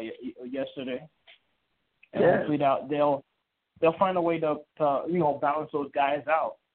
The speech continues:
Speaker 1: let the, let both of those guys play.
Speaker 2: Is it me, or does Cancer looks like a World War Two Nazi soldier? Doesn't he?
Speaker 1: <laughs> What?
Speaker 2: He looks like a
Speaker 1: <laughs>
Speaker 2: World War Two Nazi soldier. Uh, like,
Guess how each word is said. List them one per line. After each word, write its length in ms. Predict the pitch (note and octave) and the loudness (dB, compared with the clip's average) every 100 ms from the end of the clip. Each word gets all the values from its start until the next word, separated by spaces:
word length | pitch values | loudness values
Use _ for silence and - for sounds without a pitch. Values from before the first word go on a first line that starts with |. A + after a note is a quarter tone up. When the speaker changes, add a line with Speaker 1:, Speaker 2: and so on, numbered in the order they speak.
| _ | _
Speaker 1:
let 120 | B2 A#2+ | -10 -10
the, 80 | - A#2 | -10 -8
let 240 | A#2+ - | -8 -6
both 180 | B2+ C#3 | -6 -6
of 40 | C3 | -6
those 200 | B2+ B2+ | -6 -4
guys 240 | C3 B2+ - | -2 -2 -4
play. 200 | - D3+ A2+ - _ _ _ _ _ - - _ _ | -4 -4 -4 -10 _ _ _ _ _ -18 -18 _ _
Speaker 2:
Is 140 | C#3+ G3+ | 4 6
it 120 | A#3+ | 6
me, 140 | A#3 G#3 | 8 8
or 240 | D#3+ D#3 | 6 4
does 100 | C#3+ - | 0 2
Cancer 260 | G3 A3 | 2 2
looks 240 | F3 F3 - | 2 0 0
like 200 | D3 C3 | -2 -2
a 80 | A#2+ | -4
World 260 | B2+ C3+ | 0 0
War 120 | C3+ B2+ - | 0 -6 -6
Two 80 | C3+ | -2
Nazi 440 | C3 C#3 - B2+ | 0 -2 -4 -12
soldier? 380 | - A2 - E2 - _ _ _ _ _ _ _ _ _ _ _ - | -10 -12 -12 -14 -18 _ _ _ _ _ _ _ _ _ _ _ 0
Doesn't 180 | D3+ F#3 G#3 | 2 6 4
he? 80 | D#4+ - - | 4 2 4
Speaker 1:
<laughs> 60 | |
What? 400 | F#3+ G3 G#3 A#3 - _ _ _ - _ - | 6 6 4 2 -8 _ _ _ -20 _ -4
Speaker 2:
He 120 | - | 2
looks 200 | G#3 G#3+ | 2 4
like 120 | G#3 F3+ | 4 4
a 20 | |
Speaker 1:
<laughs> 80 | E3+ | 4
Speaker 2:
World 380 | D#3 E3+ E3+ | 4 4 2
War 260 | E3 E3+ F3 | 2 2 2
Two 220 | - E3+ | 2 0
Nazi 480 | E3 F3 F#3 - D#3+ - | 2 2 0 -2 -4 -2
soldier. 420 | C#3 B2+ A2+ - _ _ _ _ _ _ _ | -2 -4 -8 -12 _ _ _ _ _ _ _
Uh, 220 | - C3 C3 C3+ | -2 0 -2 2
like, 220 | C#3+ | 2